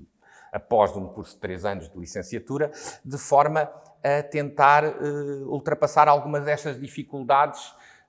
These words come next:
que, que, que os for-, que os nossos formandos sentem quando entram nas empresas e também aquilo que as empresas dizem que é o que lhes falta.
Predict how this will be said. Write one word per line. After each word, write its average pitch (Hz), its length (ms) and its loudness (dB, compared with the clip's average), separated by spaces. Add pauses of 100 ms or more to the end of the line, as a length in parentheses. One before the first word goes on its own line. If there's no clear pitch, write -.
(160)
que, 151 320 -4
que, 120 260 -10
que - 160 -18
os 101 100 -12
for-, 107 480 -12
que 101 80 -16
os 92 240 -14
nossos 92 600 -6
formandos 127 640 -2 (220)
sentem 156 580 -4
quando 147 300 0
entram 147 180 -4
nas 147 180 -6
empresas 165 320 -6
e 175 40 -12
também 170 320 0
aquilo 175 280 -8
que 165 140 -6
as 139 100 -6
empresas 147 460 -6
dizem 151 320 -8
que 160 100 -8
é 151 40 2
o 151 60 -4
que 160 160 -18
lhes 147 140 -18
falta. 101 440 -4